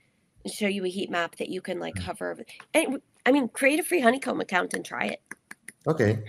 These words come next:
Speaker 2: thank you. <laughs> I definitely will. This is really awesome. I think we're at time, um,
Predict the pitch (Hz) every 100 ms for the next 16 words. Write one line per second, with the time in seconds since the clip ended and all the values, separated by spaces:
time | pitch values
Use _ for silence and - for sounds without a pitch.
0 | - 110 127 - 131 127 170 139 - 139
1 | - 165 170 185 151 - 131 - - -
2 | - - 135 147 143 139 101 113 - 165
3 | 180 123 123 110 156 175 202 131 - 131
4 | 160 135 104 - 107 110 104 104 104